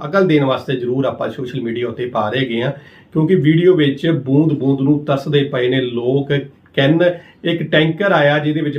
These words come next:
ਪਾਣੀ ਭਰਿਆ ਹੋਇਆ ਸੀ, ਲੋਕ ਦੇਖੋ ਕਿਵੇਂ ਲਾਈਨਾਂ 'ਚ ਲੱਗ ਕੇ ਧੱਕਾ ਮੁੱਕੀ ਕਰਕੇ ਬੂੰਦ ਬੂੰਦ ਤਰਸਦੇ ਹੋਏ ਕਿੱਡੀ ਮੁਕੱਦਸ ਦੇ ਨਾਲ ਜਿਹੜਾ ਹੈਗਾ ਪਾਣੀ ਲੈਣ ਲਈ ਲੱਗੇ ਹੋਏ ਨੇ। ਬਹੁਤ ਹੀ ਜ਼ਿਆਦਾ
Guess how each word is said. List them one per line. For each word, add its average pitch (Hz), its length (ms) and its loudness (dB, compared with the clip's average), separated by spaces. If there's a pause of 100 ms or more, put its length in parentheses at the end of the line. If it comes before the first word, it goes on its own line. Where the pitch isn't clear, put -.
ਪਾਣੀ 135 280 -2
ਭਰਿਆ 135 320 0
ਹੋਇਆ 131 100 -2
ਸੀ, 143 200 -8
ਲੋਕ 127 400 -4
ਦੇਖੋ 123 260 -2
ਕਿਵੇਂ 123 320 -2
ਲਾਈਨਾਂ 117 320 -4
'ਚ 123 80 -6
ਲੱਗ 113 280 -6
ਕੇ 131 100 -2 (120)
ਧੱਕਾ 131 260 -6
ਮੁੱਕੀ 120 520 -8
ਕਰਕੇ 139 520 0 (360)
ਬੂੰਦ 143 400 2
ਬੂੰਦ 139 280 0 (120)
ਤਰਸਦੇ 165 420 0
ਹੋਏ 139 300 2 (100)
ਕਿੱਡੀ 156 540 -2 (320)
ਮੁਕੱਦਸ 156 580 2
ਦੇ 214 80 2
ਨਾਲ 143 320 2
ਜਿਹੜਾ 143 140 4
ਹੈਗਾ 131 160 2 (120)
ਪਾਣੀ 127 260 0
ਲੈਣ 120 280 -2
ਲਈ 123 220 -2 (240)
ਲੱਗੇ 123 320 -2
ਹੋਏ 135 240 2
ਨੇ। 143 380 0 (420)
ਬਹੁਤ 147 360 2
ਹੀ 165 180 2
ਜ਼ਿਆਦਾ 135 340 0